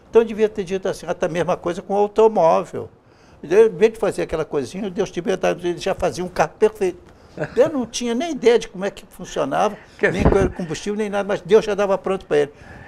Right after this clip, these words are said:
Speaker 1: É, é, era uma, a, a vida passaria, esperar que Deus faça tudo e eu vou representar e vou gozar a vida.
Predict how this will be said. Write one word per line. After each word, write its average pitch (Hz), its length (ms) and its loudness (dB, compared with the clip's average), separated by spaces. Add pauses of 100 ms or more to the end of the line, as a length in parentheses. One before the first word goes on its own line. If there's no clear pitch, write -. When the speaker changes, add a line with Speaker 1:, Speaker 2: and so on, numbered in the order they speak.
(400)
Speaker 1:
É, - 60 -8
é, 185 160 -6 (120)
era 175 100 -4
uma, 185 200 -10 (460)
a, 156 220 -6
a 151 260 0
vida 180 300 -6
passaria, 160 520 -8 (480)
esperar 151 360 -6
que - 100 -14
Deus 170 220 -8
faça 160 280 -10
tudo 190 300 -12
e 190 60 -8
eu 185 100 -6
vou 185 160 -6
representar 156 500 -10
e 165 60 -6
vou 175 140 -6
gozar 170 260 -4
a - 20 -2
vida. 139 220 -10